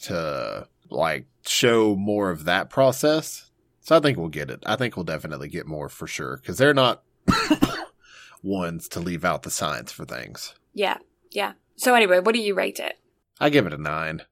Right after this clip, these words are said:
Speaker 2: Ooh, ooh, high school.
Speaker 1: It's not perfect by any means,
Speaker 2: Mm-hmm.
Speaker 1: but at the same time,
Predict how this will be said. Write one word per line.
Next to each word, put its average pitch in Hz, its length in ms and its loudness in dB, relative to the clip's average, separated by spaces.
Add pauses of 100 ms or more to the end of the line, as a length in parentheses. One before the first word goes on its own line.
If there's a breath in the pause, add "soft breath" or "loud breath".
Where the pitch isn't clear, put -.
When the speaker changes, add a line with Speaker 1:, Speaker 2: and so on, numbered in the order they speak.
(420)
Speaker 2:
Ooh, 285 720 2
ooh, - 480 -12
high - 180 -10
school. - 180 0
Speaker 1:
It's 170 140 4
not 156 240 8
perfect 87 560 -2
by 92 200 2
any 90 140 -4
means, 92 580 -6
Speaker 2:
Mm-hmm. 254 100 4
Speaker 1:
but 160 340 6
at 143 160 6
the 135 80 -2
same 135 300 4
time, 123 440 -2